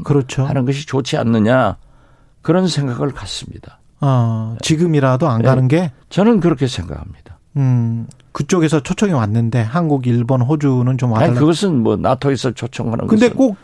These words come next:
Speaker 1: 뭐 저
Speaker 2: 아니,
Speaker 1: 국가元수가 와달라, 뭐 대통령이 와달라 그런 거
Speaker 2: 정상회의니까
Speaker 1: 정상회의니까.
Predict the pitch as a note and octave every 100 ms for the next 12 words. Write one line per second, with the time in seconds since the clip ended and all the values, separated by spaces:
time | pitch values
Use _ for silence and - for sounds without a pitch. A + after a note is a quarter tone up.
0 | - - D3 F3+ E3 D3 D3+ D3 D3+ F#2
1 | G#3 E3+ D3+ F#3+ C#3+ C3+ D3 C3+ A2+ A#2
2 | B2 D#3 D#3+ G3+ G3 B2+ C3+ C#3 C3 C3+
3 | C#3 C#3 B2+ A#2 D#3+ F3 G#3+ G3 C3+ C3+
4 | A2 - A#2+ B2 B2+ B2+ A#2 A2 -